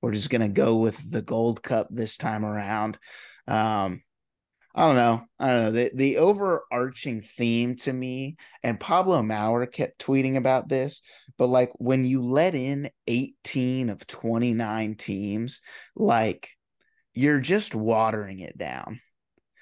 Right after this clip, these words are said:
'Cause, like, you, you, you just cannot tell me that Charlotte F C deserves to be in the playoffs. And I love Charlotte F C. Lived in Charlotte for two years,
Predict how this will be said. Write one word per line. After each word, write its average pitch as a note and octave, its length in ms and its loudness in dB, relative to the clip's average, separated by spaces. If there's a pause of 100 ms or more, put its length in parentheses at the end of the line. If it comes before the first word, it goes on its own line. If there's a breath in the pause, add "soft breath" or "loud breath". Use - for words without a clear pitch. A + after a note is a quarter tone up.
(120 soft breath)
'Cause, D#3 240 4
like, C#3+ 380 2 (500)
you, G3+ 340 0 (100)
you, D#3+ 260 -4 (180)
you E3 180 2
just D#3+ 360 0
cannot G3+ 580 0
tell C3 300 0
me D2+ 300 -10 (880)
that B2 240 0
Charlotte D#3+ 520 4
F B2+ 200 2
C G#2+ 520 -6 (840)
deserves A#2+ 600 2
to A2 80 -2
be A2 140 -2
in F2+ 80 -8
the E2+ 80 -14
playoffs. - 680 -8 (1080 loud breath)
And E3+ 160 4
I G#3 140 4
love F#3+ 340 6
Charlotte A2+ 440 2
F G#2 160 -6
C. - 360 -10 (560)
Lived D3+ 340 4
in E3 120 4
Charlotte D#3+ 440 2
for D3+ 100 -4
two D#3 140 -2
years, C3+ 720 2